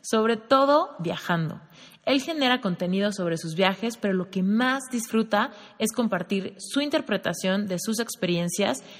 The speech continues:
y aprendizajes sobre crecimiento personal, minimalismo, marketing digital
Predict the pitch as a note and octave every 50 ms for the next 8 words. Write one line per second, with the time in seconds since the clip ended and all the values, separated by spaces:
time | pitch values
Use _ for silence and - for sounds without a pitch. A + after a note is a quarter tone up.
0 | - - - G3+ F#3+ F3+ G3 G3 F#3+ F#3+ F#3+ - A3 G#3+ A3+ A#3+ A3+ - G#3+ F3+
1 | F3+ F3 - F3 D#3+ F3 F3 F3+ F#3 F3+ - F3 - E3 D3+ - D#3+ E3+ G3 A#3
2 | C#4+ F4 - - - - - - - F#3 G3 G3 F#3+ F#3+ F#3+ F3+ G3+ A#3 C4 C4
3 | - C4+ C#4+ D4+ F4 - - - G3 G#3 G#3 G#3 A3+ G#3+ G#3 F#3+ F3 F3 D#3+ F3
4 | E3+ - - G#3+ A#3+ D4+ F4+